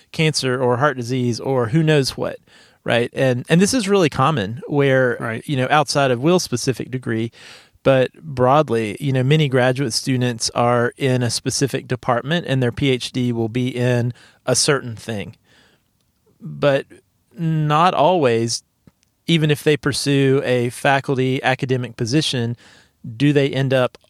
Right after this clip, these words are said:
Speaker 1: later as faculty in that exact same thing.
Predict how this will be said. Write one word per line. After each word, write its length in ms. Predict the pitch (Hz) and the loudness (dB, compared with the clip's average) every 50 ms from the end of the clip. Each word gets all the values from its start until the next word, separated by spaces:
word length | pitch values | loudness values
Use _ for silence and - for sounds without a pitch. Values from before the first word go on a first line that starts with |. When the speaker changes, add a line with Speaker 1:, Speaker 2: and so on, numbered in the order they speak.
| _ _ _ _ _ _ _ | _ _ _ _ _ _ _
Speaker 1:
later 540 | - 143 131 143 165 185 180 151 139 131 135 _ | -10 -6 0 2 2 2 4 2 2 0 0 _
as 240 | - 147 143 135 - | 0 0 0 0 0
faculty 720 | - 156 147 143 - - 147 135 139 135 131 127 131 - _ _ _ _ _ _ | 0 2 2 2 0 -2 -4 -2 -2 -4 -4 -6 -8 -10 _ _ _ _ _ _
in 160 | _ 156 147 147 | _ -2 0 2
that 160 | 147 135 131 | 2 2 2
exact 300 | 127 120 135 127 120 - | 2 0 0 -2 -2 -2
same 280 | - 131 113 113 107 | -4 -4 -4 -4 -6
thing. 340 | 98 - - - 87 - 113 | -10 -10 -10 -10 -8 -8 -10